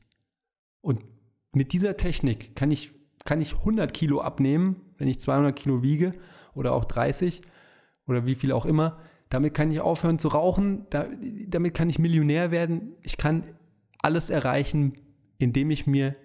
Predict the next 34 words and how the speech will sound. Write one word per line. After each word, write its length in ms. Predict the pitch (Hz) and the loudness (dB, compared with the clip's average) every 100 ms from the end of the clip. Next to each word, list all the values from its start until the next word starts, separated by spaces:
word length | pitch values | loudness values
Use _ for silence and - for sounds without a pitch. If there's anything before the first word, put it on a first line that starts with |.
| - - | -20 -6
für 180 | - 110 | -2 0
vierundzwanzig 680 | - 160 165 160 147 143 | 2 0 0 0 0 -2
Stunden 400 | - 127 135 131 | 0 2 2 2
immer 240 | - 131 123 | 2 0 0
ein 180 | 147 | -2
Versprechen 540 | 143 139 - 123 123 123 | 0 0 2 0 2 2
gebe 240 | 113 117 | 2 2
und 160 | 120 120 | 0 0
das 140 | 117 | -2
einhalte. 580 | - 110 90 90 - 92 - _ _ | 0 2 2 0 -2 -10 -14 _ _
So, 380 | - 110 90 - - - - - - - _ | 0 0 0 -8 -20 -20 -20 -20 -20 -20 _
jetzt 200 | 175 - | -2 2
sind 220 | 160 165 143 | 2 2 2
wir 120 | 180 | 2
natürlich, 800 | 175 143 180 180 170 170 - - - | 2 2 2 2 0 -4 -8 -8 -2
ähm, 680 | 151 151 147 147 147 143 | 2 2 2 2 2 0
clevere 320 | 143 147 156 | 0 0 -2
Kerlchen 680 | 143 147 165 - 160 170 151 | 0 0 0 0 0 2 -2
und 500 | 143 135 139 139 - - _ _ _ _ _ - | 0 2 4 2 -4 -20 _ _ _ _ _ -4
wir 160 | 135 | -4
tricksen 440 | - 156 160 - 160 | -2 -4 -2 -2 0
uns 260 | 147 143 | 0 0
dann 180 | 147 135 | 0 0
gerne 560 | 123 131 139 135 135 147 | 2 2 2 2 2 -2
ein 100 | 139 | -4
bisschen 260 | 135 135 120 | -2 0 2
selber 280 | 120 143 151 | 2 2 2
aus, 260 | 147 139 | 0 0
indem 240 | 131 117 127 | 2 2 4
wir 120 | 123 | 2
sagen, 300 | 117 127 110 | 2 2 4
"Naja, 420 | 104 107 90 110 | 4 4 2 0
meine 520 | 107 107 120 117 110 | 2 2 2 2 0
Güte, 520 | 107 110 120 113 101 | 0 0 0 -2 -2